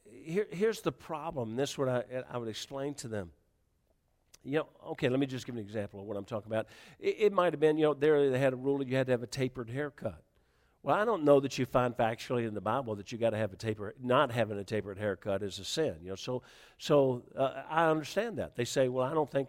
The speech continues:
that there's anything wrong with having a blocked hairstyle." I said, "Well, I don't, I don't either." Uh, but they, they would have to wear a belt with their pants. And they say, <laughs> "You know, there's nothing in the Bible, I gotta wear a belt with my pants." Well, I'd say, "Well, you know, you may need to,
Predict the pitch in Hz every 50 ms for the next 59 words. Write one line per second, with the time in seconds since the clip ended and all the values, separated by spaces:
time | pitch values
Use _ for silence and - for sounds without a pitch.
0 | - - 143 131 127 - - 143 131 123 117 123 135 131 120 135 135 131 147 175
1 | 185 156 127 120 117 120 117 113 123 127 127 120 123 127 127 127 - - 131 120
2 | 127 139 131 120 - _ _ _ _ _ - 160 180 185 - - - 98 82 73
3 | - _ _ _ _ _ _ _ _ _ _ 92 90 92 - - 92 - - 151
4 | 196 208 208 160 127 - - 143 135 131 135 151 180 180 185 - _ _ _ _
5 | _ _ _ _ _ _ _ _ - - - - - - - - - 131 131 131
6 | 131 127 123 120 123 - - - - - - 151 143 - - 175 170 156 156 151
7 | 156 160 160 - 160 160 160 160 - 160 170 180 165 170 170 - 156 147 151 175
8 | 180 165 147 143 175 190 190 151 - - - - - - _ 120 113 123 135 139
9 | 131 - 160 170 180 170 98 - _ - - 95 107 120 120 - - - 156 151
10 | 123 - - - _ _ - - _ _ _ - - _ _ _ - - 196 151
11 | 131 147 143 135 190 175 151 151 143 135 131 147 165 156 139 135 131 127 139 151
12 | 151 139 131 143 147 135 123 135 156 175 185 160 123 117 113 107 98 - 131 131
13 | 107 87 82 - - - 120 131 147 - - - - 143 143 151 147 135 135 139
14 | 143 143 139 127 117 110 113 117 127 165 202 165 127 151 196 175 - - 104 82